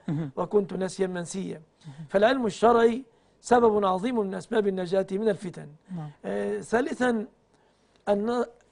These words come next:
Speaker 2: طبعا العلم الشرعي يتضمن النظر في سيرة رسول الله
Speaker 1: نعم.
Speaker 2: في مواجهة الأحداث.
Speaker 1: نعم، شيخنا
Speaker 2: يعني
Speaker 1: الكريم.
Speaker 2: هناك أحداث حدثت على عهد الرسول، كيف واجهها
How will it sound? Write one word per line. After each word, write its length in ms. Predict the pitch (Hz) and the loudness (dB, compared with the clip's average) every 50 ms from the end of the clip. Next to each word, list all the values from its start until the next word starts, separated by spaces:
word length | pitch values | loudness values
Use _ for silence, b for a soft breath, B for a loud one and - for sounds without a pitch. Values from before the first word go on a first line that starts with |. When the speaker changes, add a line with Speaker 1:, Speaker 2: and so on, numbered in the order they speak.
| - - | -18 -8
Speaker 2:
طبعا 200 | - 180 170 180 | -6 -4 -4 -4
العلم 280 | 180 190 202 220 240 233 | -2 0 0 0 2 0
الشرعي 340 | 208 - - 240 277 254 220 | 0 2 2 2 4 6 6
يتضمن 500 | 208 202 208 196 185 226 240 247 240 214 | 6 4 2 2 2 2 2 2 0 -2
النظر 320 | 196 190 220 226 208 220 | 0 0 2 2 2 2
في 180 | 202 - 196 190 | 0 -2 -6 -8
سيرة 300 | - - 247 240 226 226 - | -4 0 2 2 2 0 0
رسول 280 | 208 190 - 196 214 202 | -4 -4 2 2 2 4
الله 280 | 208 226 233 233 233 b b b b - | 6 4 4 4 0 b b b b -2
Speaker 1:
نعم. 140 | 196 170 160 | 0 0 2
Speaker 2:
في 120 | 147 220 | 2 2
مواجهة 340 | 208 208 202 175 220 247 - - | 2 2 2 4 4 2 2 0
الأحداث. 560 | 220 226 175 170 196 254 247 220 170 - 185 | -2 -4 -2 2 2 2 2 2 0 -4 -4
Speaker 1:
نعم، 240 | 170 165 156 143 127 | -4 -2 -4 -4 -8
شيخنا 260 | - 165 - - 151 | -12 -12 -12 -6 -4
Speaker 2:
يعني 140 | 165 170 180 | -4 -2 -2
Speaker 1:
الكريم. 180 | 175 185 214 | 0 0 2
Speaker 2:
هناك 180 | 233 233 226 220 | 2 2 2 0
أحداث 340 | 202 165 160 190 254 - - | -2 -2 -2 -4 -6 -6 -2
حدثت 420 | 165 220 220 220 202 175 170 - | 0 2 2 2 0 -2 2 2
على 160 | 202 202 202 | 4 8 8
عهد 380 | 202 202 247 220 226 214 208 190 | 6 6 4 2 2 2 2 4
الرسول، 480 | 202 202 202 180 - 277 294 262 175 - b b b b b b b b b b - | 2 2 2 0 -2 -6 -6 -6 -6 -10 b b b b b b b b b b 4
كيف 280 | - 240 254 240 - | 6 6 6 6 6
واجهها 720 | 226 226 220 214 190 226 240 226 220 220 220 220 214 226 226 | 6 8 8 8 6 6 4 6 4 4 4 4 2 0 -2